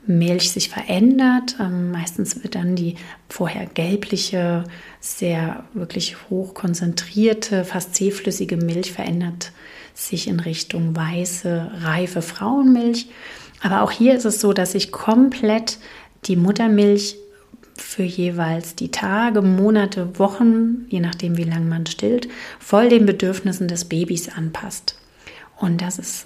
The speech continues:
halt komplett anders als, ähm, die klassische Flaschenmilch, denn die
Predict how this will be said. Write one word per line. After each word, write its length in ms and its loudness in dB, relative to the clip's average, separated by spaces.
halt 220 -10
komplett 580 -2
anders 340 -2
als, 420 -6
ähm, 260 -4
die 100 -2
klassische 720 -4
Flaschenmilch, 1600 4
denn 240 4
die 200 2